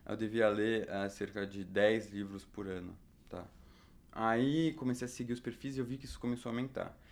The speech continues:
Eh, então, no ano que eu ab-, eu comecei o perfil, eu acho que eu tinha lido vinte e quatro, vinte e cinco, e aí nos últimos dois anos eu li uma média de cinquenta e quatro livros por, por ano.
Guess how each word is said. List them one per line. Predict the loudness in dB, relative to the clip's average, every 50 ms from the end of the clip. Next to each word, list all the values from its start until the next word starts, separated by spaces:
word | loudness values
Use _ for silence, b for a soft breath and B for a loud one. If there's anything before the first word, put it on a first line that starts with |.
| B B B B B B B -8
Eh, | -6 -6 -6 -6 -8 -10 -10 -10 -8 -6
então, | -2 0 2 4 4 4 2 0
no | -2 -2 -2 0 2
ano | 2 2 2 0 0
que | 2
eu | 4 4
ab-, | 4 4 0 -4 -12
eu | -12
comecei | -10 -6 -4 -4 -4 -4 -4 -4 -4
o |
perfil, | -2 -4 -6 -6 -6 -6 -4 -2 -2 0 0 -2 -4 -4
eu | -4 -4 -2
acho | -2 -4 -6 -8
que | -10 -12
eu |
tinha | -10 -10 -10 -8 -8 -6 -6
lido | -6 -6 -6 -8 -8 -10 -10 -8 -8 -6 -6 -8 -10 b b b b b b b -20 -16
vinte | -8 -4 -4 -2 -2 -4 -6 -10 -14
e | -14 -16 -20 -20 -16 -8
quatro, | -4 -2 0 2 2 2 2 0 -2 -6 -8
vinte | -8 -8 -10 -10
e |
cinco, | -12 -8 -4 -2 -2 -2 -2 -6 -6 -8 -10 -10 B B B B B 2
e | 4
aí | 6 6 6 4
nos | 2 2 2 0 0 -2 -6
últimos | -8 -6 -4 -4 -4 0
dois | 2 4 4 4 4 4
anos | 4 4 2 2
eu | 0
li | 2 2 2
uma | 4 4 4
média | 2 2 0 0
de | -2 -2
cinquenta | -4 -4 -4 -4 0 0 0 0 2 0 -4 -4 -6 -12 -18 -20 -20 -20 -20 -20 -20 -18
e | -18 -18 -16 -18 -18
quatro | -14 -6 -2 -2 0 0 -2 -4 -6 -6 -4
livros | -4 -2 -2 -4 -6 -8
por, | -10 -6 -2 -2 -2 -2 -4 b b b b b b b b -4
por | -2 2 2
ano. | 4 4 2 0 -2 -8